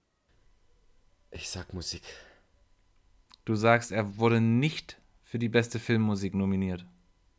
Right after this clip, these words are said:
Speaker 1: Ja.
Speaker 2: Naja, und wir are back on track. Ist korrekt. Äh,
Speaker 1: Ist, äh, tatsächlich,
Speaker 2: beste
Speaker 1: okay.
Speaker 2: Tonmischung
Speaker 1: <laughs>
Speaker 2: und bester Tonschnitt,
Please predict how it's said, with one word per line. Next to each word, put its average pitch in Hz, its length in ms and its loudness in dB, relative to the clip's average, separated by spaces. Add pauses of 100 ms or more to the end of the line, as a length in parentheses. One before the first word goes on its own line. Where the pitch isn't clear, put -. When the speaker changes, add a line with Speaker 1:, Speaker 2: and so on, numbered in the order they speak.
Speaker 1:
Ja. 101 300 -8 (2750)
Speaker 2:
Naja, 196 360 12
und 165 120 8
wir 151 160 10
are 127 140 12
back 175 340 8
on 127 180 6
track. 202 320 8 (840)
Ist - 200 -20
korrekt. 160 540 2 (480)
Äh, 120 340 4
Speaker 1:
Ist, 123 160 6
äh, 117 200 0
tatsächlich, 104 640 -4
Speaker 2:
beste 135 260 2
Speaker 1:
okay. - 80 -4
Speaker 2:
Tonmischung 131 720 4 (260)
Speaker 1:
<laughs> - 240 -20
Speaker 2:
und 123 300 -2
bester 120 280 0
Tonschnitt, 117 720 -2